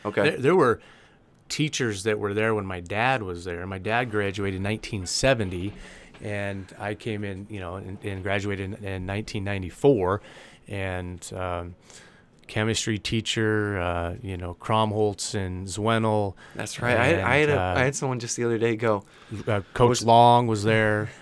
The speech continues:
Speaker 1: <laughs> was
Speaker 2: Uh,
Speaker 1: Wennell teaching there when you were there?" And I go, "Yeah." And he goes, she was like, "I had him too <laughs> as a teacher."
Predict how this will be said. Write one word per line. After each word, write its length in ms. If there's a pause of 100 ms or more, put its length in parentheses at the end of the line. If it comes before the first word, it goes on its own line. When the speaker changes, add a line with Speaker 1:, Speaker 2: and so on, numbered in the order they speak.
Speaker 1:
<laughs> 220
was 200
Speaker 2:
Uh, 60
Speaker 1:
Wennell 440
teaching 360
there 200
when 140
you 120
were 100
there?" 200
And 100
I 60 (120)
go, 60
"Yeah." 180
And 100
he 60
goes, 180 (380)
she 140
was 100
like, 160 (100)
"I 160
had 200
him 160
too 360
<laughs> 60
as 160
a 60
teacher." 580